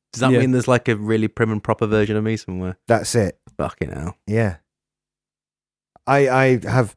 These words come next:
Speaker 3: been thinking, what if I'm the evil one?
Speaker 1: <laughs>
Speaker 3: What if I would meet the alternative Rich and he'd just be disgusted with me?
Speaker 1: <laughs> Yeah. "I will pray for your soul, my son." I don't
Speaker 3: That's
Speaker 1: know why.
Speaker 3: it. He's
Speaker 1: I don't know why
Speaker 3: very
Speaker 1: he's a priest.
Speaker 3: religious. He's
Speaker 1: <laughs>
Speaker 3: very, very quiet and sedate,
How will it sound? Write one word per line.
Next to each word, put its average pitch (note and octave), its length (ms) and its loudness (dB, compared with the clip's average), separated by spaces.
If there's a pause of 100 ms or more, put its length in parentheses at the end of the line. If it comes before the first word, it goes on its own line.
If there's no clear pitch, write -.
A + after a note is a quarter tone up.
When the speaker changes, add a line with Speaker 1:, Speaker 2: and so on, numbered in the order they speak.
Speaker 3:
been A#2+ 160 2
thinking, G#2+ 420 -2
what B2 220 2
if B2+ 120 -2
I'm B2+ 340 0
the A2+ 100 4
evil G2+ 420 0
one? D#2+ 240 -2 (160)
Speaker 1:
<laughs> G#2+ 440 -4
Speaker 3:
What C3+ 240 2
if C#3 120 -2
I C#3 180 4
would C#3 140 2
meet C#3 260 0
the B2+ 120 2
alternative B2 680 0
Rich A2 280 0
and A#2+ 160 2
he'd A#2+ 220 2
just - 220 -2
be B2 100 0
disgusted - 760 -2
with - 200 0
me? F2 280 -2
Speaker 1:
<laughs> - 200 -4
Yeah. C3 420 0 (600)
"I C#3+ 140 2
will C3+ 160 2
pray D3 280 -2
for C#3+ 140 -6
your C3 140 2
soul, F#2+ 400 0
my F#2 160 -2
son." E2 400 -8 (760)
I - 60 -2
don't - 160 -2
Speaker 3:
That's - 160 -2
Speaker 1:
know D3+ 60 2
why. - 60 -2
Speaker 3:
it. A#2 60 0
He's C3 140 0
Speaker 1:
I G#2+ 40 -2
don't A2+ 120 0
know E3 100 2
why - 20 2
Speaker 3:
very D3+ 120 2
Speaker 1:
he's C#3+ 60 0
a C3 40 0
priest. C3+ 140 2 (240)
Speaker 3:
religious. B2 240 -2
He's B2 220 -2
Speaker 1:
<laughs> D#3 140 2
Speaker 3:
very, B2 440 0 (440)
very A#2 140 2
quiet A#2 520 0
and G#2 180 -6
sedate, G#2 560 0